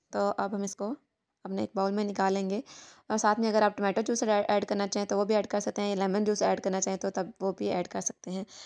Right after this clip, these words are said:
इनमें विटामिन सी होता है जो कि हमारी स्किन के लिए बहुत ज़्यादा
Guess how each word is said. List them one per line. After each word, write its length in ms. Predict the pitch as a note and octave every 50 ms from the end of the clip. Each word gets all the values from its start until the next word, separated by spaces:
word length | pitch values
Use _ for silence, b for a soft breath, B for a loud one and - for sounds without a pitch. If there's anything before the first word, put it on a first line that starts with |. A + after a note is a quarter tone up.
| B B B B B B B -
इनमें 200 | A3 G#3+ G#3+ A#3
विटामिन 420 | A3+ G#3+ G#3 G3+ A3 A3 A3+ A3+ A3
सी 180 | - - G#3
होता 220 | A3 A3+ A3 - A3
है 240 | G#3+ G#3+ A3 A3+ G#3+
जो 140 | - G#3+
कि 100 | A3 A#3
हमारी 280 | A3 G#3+ G#3 G3+ G3+ G#3
स्किन 300 | - - - G3+ G3+ G#3+
के 100 | G#3 G#3+
लिए 140 | G#3+ G#3+ G#3+
बहुत 280 | F#3 G#3+ F3 G#3 G#3
ज़्यादा 320 | G#3+ A3 F#3+ G#3 G#3 G#3+